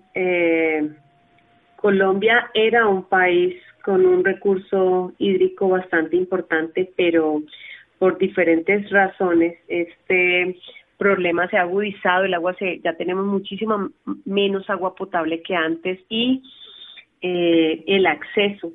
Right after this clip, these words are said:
en muchas regiones, pues, realmente no existe. Eh, eso por un lado. Y de otro lado, pues, el agua que nosotros estamos consumiendo, que creemos que es potable y que es la que deberíamos tomar, pues,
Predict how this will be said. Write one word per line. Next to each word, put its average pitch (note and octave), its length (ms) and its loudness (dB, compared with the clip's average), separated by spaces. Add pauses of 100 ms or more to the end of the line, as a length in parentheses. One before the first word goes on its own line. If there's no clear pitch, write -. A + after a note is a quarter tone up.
en E3+ 160 2
muchas F#3 340 0
regiones, G3 640 -2 (320)
pues, E3 140 -6 (100)
realmente E3+ 560 0
no F3 80 0
existe. - 500 -8 (880)
Eh, D#3+ 480 -2 (100)
eso G3+ 320 0
por A3+ 160 2
un F3 180 2
lado. E3 380 0
Y G3+ 140 -2
de F3+ 320 -2
otro F#3 260 -4
lado, G#3 340 0
pues, G#3 220 -4
el F3 140 0
agua E3+ 260 -2
que A3 100 -4
nosotros F#3+ 460 -6
estamos G3+ 440 -4
consumiendo, F3 640 -4 (100)
que E3 180 -8
creemos E3 540 -4
que E3 320 -2 (520)
es F#3+ 220 -2
potable G3+ 460 -2
y G3+ 80 -18
que F3 140 -2
es E3 120 -6
la F3+ 160 -4
que G3 140 -2
deberíamos F3+ 760 0 (160)
tomar, G3+ 440 -2 (180)
pues, A#3 160 -4